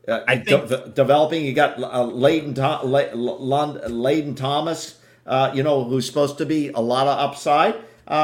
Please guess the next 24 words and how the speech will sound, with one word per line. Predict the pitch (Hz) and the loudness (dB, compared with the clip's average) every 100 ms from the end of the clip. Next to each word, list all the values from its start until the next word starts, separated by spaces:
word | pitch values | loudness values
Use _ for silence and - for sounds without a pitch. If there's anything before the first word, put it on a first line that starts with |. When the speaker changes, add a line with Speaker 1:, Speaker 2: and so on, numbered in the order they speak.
| 156 147 - | 2 -2 -2
Speaker 1:
uh, | 151 156 156 170 | 2 2 0 -2
you | |
know, | 170 170 | -2 -2
so, | - 190 185 180 - - _ _ - | 4 8 8 8 0 -20 _ _ -6
uh, | 160 | -4
here's | - 180 185 247 - | 0 0 4 4 2
the | 190 165 | 2 4
other | 185 | 4
thing, | 143 123 | 2 -2
K | 123 117 | 0 -2
B. | 113 110 - - _ | -2 -4 -4 -18 _
Remember, | - 156 214 254 113 - | -6 0 0 2 -2 2
at | 135 135 | 0 0
the | 156 | -2
end | 208 | 0
of | 196 139 | 0 -2
spring, | - 180 185 151 139 131 | -4 0 0 0 -6 -4
when | 135 | 0
everybody | 143 160 170 165 | 2 2 2 2
starts | 143 - 165 160 - | 0 0 0 0 -2
to | 131 | -10
change | - 151 151 120 - | -4 -4 -4 -8 -8
teams | 156 165 180 135 | -6 -4 -4 -6
again, | 113 107 104 107 | -8 -4 -4 -6